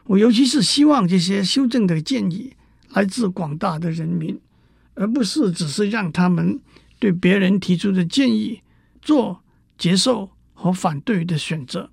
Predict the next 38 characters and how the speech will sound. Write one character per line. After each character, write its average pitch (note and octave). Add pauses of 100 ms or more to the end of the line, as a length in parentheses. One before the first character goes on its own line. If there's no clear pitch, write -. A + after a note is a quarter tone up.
(640)
因 C4+
为 A3+
这 F3+
些 F#3
人 F3 (460)
既 C#4
不 F#3
见 F#3+
得 D#3 (120)
是 F#3+
最 A3
恰 A3
当 A3+
的 E3
提 F3+
案 F#3
人， D3+ (560)
而 G3+
且 F#3 (440)
提 A3
案 B3
也 D3+
不 E3
应 F3+
该 F3+
限 F3
于 E3 (300)
单 G3+
纯 E3+
的 G3+ (100)
接 F3
受 G#3+
和 F3
反 D#3
对 F#3
的 F3+
选 C#3
择。 -